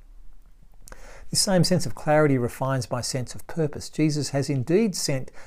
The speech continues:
me and us into the world in much the same way as the Father sent him into the world. The details of our missions are slightly different. Jesus has already done all the heavy lifting,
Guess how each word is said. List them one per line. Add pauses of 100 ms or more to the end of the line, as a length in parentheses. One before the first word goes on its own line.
(140)
me
and
us
into
the
world
in
much
the
same
way
as
the
Father
sent
him
into
the
world. (520)
The
details
of
our
missions
are
slightly
different.
Jesus
has
already
done
all
the
heavy
lifting,